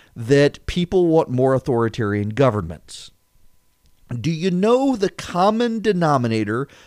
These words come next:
of people who don't, of people who think the s-, democratic systems work? Do you know what they have in common? It's, it's not religion. It's not race.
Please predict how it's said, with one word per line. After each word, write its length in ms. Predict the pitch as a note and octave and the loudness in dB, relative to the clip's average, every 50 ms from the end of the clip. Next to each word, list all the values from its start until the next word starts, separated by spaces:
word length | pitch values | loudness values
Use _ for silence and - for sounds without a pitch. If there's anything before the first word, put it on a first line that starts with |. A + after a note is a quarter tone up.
| - - - | -20 -4 2
of 280 | C#3 C#3 C#3 C#3 - _ | 2 4 4 2 0 _
people 460 | - - F#3 F#3+ - - F#3 F3 E3+ | -8 -6 -6 -6 -2 0 2 2 2
who 180 | D3 E3+ D#3+ C#3 | 2 2 0 2
don't, 320 | A#2+ C#3 B2+ B2 A#2 - | 2 2 2 2 2 -2
of 180 | G#2+ A2 - - | -4 -6 -6 -8
people 360 | - - G#3 G3+ - G#3+ F#3 | -6 -6 -6 -4 -4 -2 0
who 140 | F#3 F3 D3+ | 0 -2 -2
think 300 | - E3+ E3 D3+ - C3+ | -2 -4 -6 -6 -6 -8
the 40 | |
s-, 240 | C#3 B2+ - - - | -8 -8 -8 -12 -12
democratic 580 | - A#2+ D3+ E3 E3 D#3 - D3+ C#3 C#3 C3+ - | -4 -2 -2 -2 -2 -2 -2 -2 -2 -2 -2 -6
systems 480 | - - C3 - - C3+ A2 G#2 - | -10 -12 -12 -10 -8 -8 -8 -8 -6
work? 360 | - A2+ G#2 E2 - _ - - _ - _ _ _ _ _ _ - - | -4 -4 -4 -4 -6 _ -20 -20 _ -20 _ _ _ _ _ _ -12 -6
Do 80 | C#3+ | -2
you 40 | E3+ | -2
know 100 | G3+ C4 | 0 0
what 100 | D4 C4+ | 0 2
they 80 | B3+ A3+ | 2 4
have 160 | G#3+ G3 F3 | 4 2 2
in 80 | F3 | 0
common? 280 | - F#3 E3+ D#3+ D#3 D3+ | 0 2 2 2 2 2
It's, 160 | C3+ B2+ - - | 0 -2 -4 -8
it's 200 | A#2 G#2 - - | -10 -10 -4 -2
not 180 | A#2 A#2 - | -2 -2 0
religion. 480 | - G#3+ A3 G3+ F3 C3+ D3+ E3 G3+ A3+ - _ _ _ _ _ - | 0 2 2 2 2 2 -2 -4 -4 -6 -12 _ _ _ _ _ -6
It's 220 | G#2+ - - - | -6 -6 -4 -4
not 240 | A#2 A2 G2+ - F2+ | -2 -2 -2 -2 -2
race. 460 | G2+ A2 B2 D3+ D#3 - - - - | -2 -2 -2 -2 -4 -8 -12 -16 -20